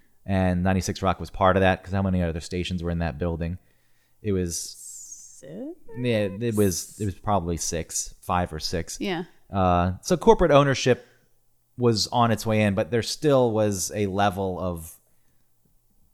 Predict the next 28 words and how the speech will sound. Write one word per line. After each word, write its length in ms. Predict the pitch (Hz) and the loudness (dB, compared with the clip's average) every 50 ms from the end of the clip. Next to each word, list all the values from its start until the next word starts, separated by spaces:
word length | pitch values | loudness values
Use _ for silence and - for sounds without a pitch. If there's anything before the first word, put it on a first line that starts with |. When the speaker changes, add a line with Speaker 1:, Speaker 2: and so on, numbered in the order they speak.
| _ _ _ _ _ _ _ _ _ _ _ - 113 | _ _ _ _ _ _ _ _ _ _ _ -8 -4
Speaker 1:
rebellion 840 | 107 98 107 95 78 78 - 113 135 165 185 202 202 202 180 - - - _ _ _ _ _ - - - - - | 0 0 2 2 2 2 2 4 4 2 2 2 0 0 -2 -4 -8 -20 _ _ _ _ _ -20 -20 -20 -8 -2
that 160 | 120 117 110 | -2 0 0
you 100 | 120 135 | 0 -2
would 100 | 131 131 | -4 -4
associate. 680 | 131 - - 160 151 151 - - 165 160 156 160 - - | -4 -2 -2 -2 0 0 0 0 0 0 0 -2 -4 -2
I 100 | 262 247 | 0 0
mean, 100 | 226 202 | 0 0
Speaker 2:
Mm. 20 | 185 | 0
Speaker 1:
it's 120 | 185 - | -2 -2
not, 200 | 170 156 151 - | 0 0 0 0
it's 160 | 135 - - | -4 -6 -6
not 120 | 170 165 151 | -4 -4 -2
even 120 | 135 123 | -2 -2
necessarily 280 | 120 123 - - 117 98 | -2 -2 -2 -2 -4 -4
rebellion, 520 | 87 85 76 - 113 120 113 98 95 95 | -4 -4 -2 0 0 2 2 2 0 0
but 100 | 98 107 | -2 -2
it's, 160 | 104 - - - - - - | -4 -4 -6 -12 -20 -18 -10
it, 180 | - 127 123 - - - - - _ _ _ - - - | -8 -8 -8 -8 -12 -20 -20 -20 _ _ _ -20 0 4
maybe 200 | 254 285 254 240 | 6 6 8 8
it 80 | 208 | 10
is. 340 | 180 135 98 160 - - - - - 147 127 - _ _ _ _ _ - - - - - - _ _ | 10 8 8 6 2 -4 -8 -12 -18 -20 -20 -20 _ _ _ _ _ -20 -20 -20 -20 -20 -20 _ _
Society 420 | - 123 - - 143 143 139 135 127 | -8 -2 2 4 6 6 6 4 4
acts 200 | 131 131 - - | 2 0 0 -2
this 240 | 92 90 - - | -4 -2 -2 -2
way. 240 | 107 104 107 117 113 - _ _ _ _ _ _ _ - - _ _ _ _ _ | -2 -2 -2 -2 -4 -8 _ _ _ _ _ _ _ -20 -20 _ _ _ _ _
Here 140 | - 98 98 | -6 -2 0
we 100 | 104 101 | 2 2
are. 300 | 101 104 104 104 104 | 2 2 2 0 -2